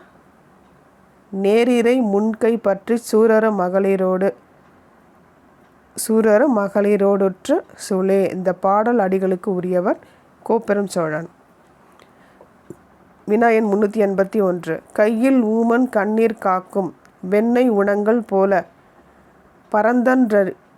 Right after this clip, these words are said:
பரந்தன்றின் நோய் நோன்று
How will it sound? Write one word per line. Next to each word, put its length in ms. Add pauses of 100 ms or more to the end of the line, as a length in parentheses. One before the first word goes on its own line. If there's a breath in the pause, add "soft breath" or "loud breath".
(1300)
பரந்தன்றின் 880 (220)
நோய் 420 (160)
நோன்று 560